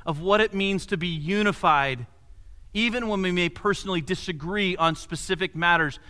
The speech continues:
that have nothing to do with the gospel. Lord God, may the gospel be the thing that reigns in our heart that is paramount in our heart.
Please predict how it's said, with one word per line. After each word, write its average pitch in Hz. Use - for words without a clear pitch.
that 165
have 147
nothing 190
to 180
do 127
with 135
the 135
gospel. 120
Lord 123
God, 120
may 120
the 117
gospel 131
be 117
the 110
thing 110
that 123
reigns 127
in 123
our 113
heart -
that 135
is 123
paramount 120
in 117
our 107
heart. 101